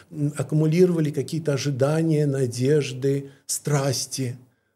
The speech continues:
А, вот вы сейчас спрашиваете, может быть, Плисецкая и не думала о том, что она там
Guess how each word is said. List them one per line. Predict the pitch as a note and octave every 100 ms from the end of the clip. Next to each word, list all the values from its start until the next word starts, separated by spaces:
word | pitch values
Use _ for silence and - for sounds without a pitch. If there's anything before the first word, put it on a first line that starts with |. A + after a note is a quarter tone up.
| _ -
А, | B2 B2+ B2 B2+ A#2+ A#2+ - - _ _ _ _ _
вот | C3 A#2+
вы | B2+
сейчас | A#2 A#2
спрашиваете, | - F#3 - C3+ A#2 A2+
может | A2
быть, | G#2+ -
Плисецкая | B2 C3+ B2 B2+ B2
и |
не | C#3
думала | C3 G#2+ F#2+ F#2+
о |
том, | - G2
что | - G2+
она | G2+
там | - G2